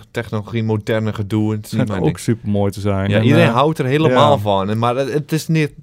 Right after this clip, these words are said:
Speaker 1: ik weet niet, het pakt me niet.
Speaker 2: En Yooka-Laylee, dat is van de makers ook van, eh, Donkey Kong. En van, het zijn oude Rare-medewerkers die dan weer een platformer maken.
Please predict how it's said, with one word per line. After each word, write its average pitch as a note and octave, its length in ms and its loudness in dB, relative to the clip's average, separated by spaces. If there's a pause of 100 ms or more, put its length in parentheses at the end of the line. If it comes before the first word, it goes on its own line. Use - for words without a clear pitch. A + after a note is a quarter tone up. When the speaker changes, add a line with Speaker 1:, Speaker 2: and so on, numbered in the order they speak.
Speaker 1:
ik B2+ 280 -12
weet D#3+ 180 0
niet, G2+ 220 -2
het A2 200 -4
pakt - 200 -2
me C3 120 0
niet. F#2+ 320 0 (220)
Speaker 2:
En A#2 240 2
Yooka-Laylee, A#2 960 2
dat G2 120 -4
is - 100 -12
van A2 120 -2
de G#2 60 2
makers G2+ 360 -2
ook G#2 160 -4
van, G#2 260 -6
eh, G2 280 -4 (220)
Donkey C3 260 -2
Kong. C3 360 2
En C3 260 0
van, B2 420 0
het A2 100 -10
zijn C#3 160 0
oude C#3+ 420 2
Rare-medewerkers G#2+ 1040 2
die A2+ 140 0
dan A#2 160 2
weer A#2 140 2
een A#2 80 0
platformer A#2+ 520 -2
maken. G#2 560 -2